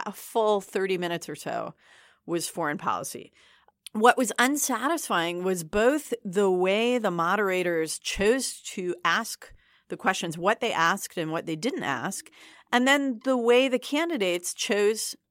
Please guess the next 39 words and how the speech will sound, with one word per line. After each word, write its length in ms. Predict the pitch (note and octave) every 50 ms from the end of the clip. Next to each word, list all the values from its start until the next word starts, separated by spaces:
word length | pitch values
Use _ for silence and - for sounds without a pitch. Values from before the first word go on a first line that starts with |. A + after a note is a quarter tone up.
| _ _ _
to 280 | - - B3+ B3+ C4 - -
answer, 600 | - D4 G4 G4+ - - F#3 C3+ A#2+ B2+ C#3+ E3 - - _ -
um, 360 | F#3+ F3+ F3+ F#3 F3+ F3+ -
what 320 | - F#3 F#3+ G#3 G#3+ - G#3+
they 140 | G#3 G3+
wanted 420 | G3+ G3 F#3 F3 F3 F3+ F#3 F#3 E3+
to 280 | - - F#3+ F#3 E3+ -
address 440 | F3+ D#3+ - D#3+ C3+ D3 E3 - -
and 100 | D#3+ E3+
what 160 | E3 E3 E3
they 80 | F#3+ F#3
didn't 220 | F#3+ A#3+ C4 C4+
want 160 | A#3 G3 F3+
to 40 | E3+
address. 380 | D#3 C#3+ D#3 D3 C#3+ D#3+ - -
And 240 | G3 F#3+ F#3+ F#3 - - - - - - - _ -
to 140 | - B3
me, 260 | A3 A3+ B3 C#4 C#4+ B3
the 140 | A3+ A3+
net 260 | G#3+ G#3 G3+ G3 - -
result 480 | F#3+ F#3+ F#3 G3 A#3 C4 C4 F#3+ -
was 400 | F#3 G3 G3 F#3 F#3 F3 - - -
a 100 | G3 F#3+
really 480 | G3 G3 G3+ G#3+ A3+ A#3 A3+ A3 G#3+ G3+
thin, 800 | F#3+ - - - - - A3 G#3 G3+ G3+ G3+ G3 G3 G3 G3 G3 - _ _ _ _ _ _ _ _ _
not 180 | C4 E4 F#4 -
just 200 | E4+ D4 - -
unsatisfying, 1080 | C#3+ F3+ F#3 - - A3 G3+ A#3 A#3+ A#3+ G#3 - - F3+ E3 D#3 D3 D#3 D#3 D#3+ E3+
but 280 | - G#3 G3+ G3 F#3 - - - - _ _ _ _ _ _ _ _ - - - -
not 300 | A3+ B3 C4 D4 - -
the 80 | C4+
foreign 360 | A3+ - - B3 A#3+ A#3 A3
policy 460 | G3+ - G#3 F#3+ G3+ G#3 G3 - G#3 G3
debate 460 | E3 F3 - F#3+ F3+ F3+ F3 - F#3+
that 220 | G3 F#3+ - F#3+
the 80 | G3 F#3
American 440 | F#3 F#3 F#3 F#3 F#3+ F#3 A3 F#3+ E3+
public 440 | - - F#3+ F3+ F#3 F#3 F3+ -
needs 680 | F#3 F#3 G3 G#3 G#3 A3 A3+ A#3 B3 B3+ B3+ G#3+ - -